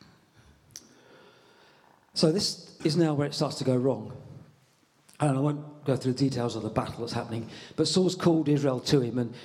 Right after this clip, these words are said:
and they are in a terrible place, actually. Like I say, you know, it's a hard gig, because not only is there no structure in Israel for how kings work, I don't know how Saul fed and paid for his army,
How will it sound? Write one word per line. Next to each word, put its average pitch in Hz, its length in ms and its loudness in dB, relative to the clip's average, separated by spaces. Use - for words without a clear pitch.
and 156 160 0
they 185 100 6
are 185 100 2
in 196 100 -2
a 196 40 -14
terrible 226 440 2
place, 147 400 0
actually. 131 260 -4
Like 160 140 2
I 151 80 0
say, 131 240 -2
you 131 120 -2
know, 127 160 -4
it's 143 100 0
a 165 60 2
hard 208 320 -2
gig, 165 240 2
because 143 160 2
not 185 140 2
only 175 320 2
is 160 120 0
there 170 100 2
no 165 160 2
structure 165 580 0
in 123 60 0
Israel 127 500 -2
for 147 80 -2
how 147 160 -2
kings 143 320 -2
work, 139 240 2
I 196 80 -4
don't 277 160 0
know 190 100 -4
how 151 640 -4
Saul 156 580 2
fed 165 500 0
and 147 200 -6
paid 170 240 2
for 180 80 -2
his 160 100 2
army, 202 520 -4